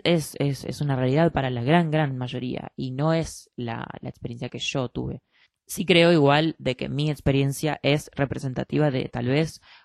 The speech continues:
una nueva generación, una generación de, que empezó a, a transicionar y a, y a,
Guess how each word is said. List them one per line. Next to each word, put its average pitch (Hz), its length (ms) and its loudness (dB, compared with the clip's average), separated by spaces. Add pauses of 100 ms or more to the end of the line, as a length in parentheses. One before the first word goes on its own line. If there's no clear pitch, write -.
una 123 180 -8
nueva 175 260 4
generación, 120 720 2
una 131 220 -2
generación 123 580 -4
de, 156 160 0 (160)
que - 80 4
empezó 139 400 4
a, 147 220 6
a 131 60 0
transicionar 127 580 2
y 175 80 8
a, 147 240 4
y 131 140 4
a, 120 280 2